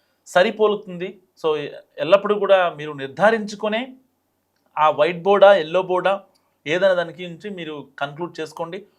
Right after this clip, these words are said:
ఒకవేళ ఇకపై వైట్ బోర్డ్ వాహనాలను మీ యొక్క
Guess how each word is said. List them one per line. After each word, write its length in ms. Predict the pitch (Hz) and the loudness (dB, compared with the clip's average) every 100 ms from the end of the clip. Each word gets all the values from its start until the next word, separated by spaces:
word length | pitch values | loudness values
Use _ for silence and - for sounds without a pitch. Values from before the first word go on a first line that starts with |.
| _ - | _ -6
ఒకవేళ 360 | 139 175 196 214 | -2 0 2 2
ఇకపై 520 | 196 196 214 214 208 _ _ - 113 | 0 -2 -2 -4 -8 _ _ -6 2
వైట్ 260 | 170 202 | 2 2
బోర్డ్ 240 | 175 214 180 | 0 0 2
వాహనాలను 720 | 180 180 180 180 180 180 185 - _ _ - | 0 0 -2 -4 -2 -4 -8 -16 _ _ -12
మీ 60 | |
యొక్క 520 | 160 175 180 180 175 | -8 -2 2 2 0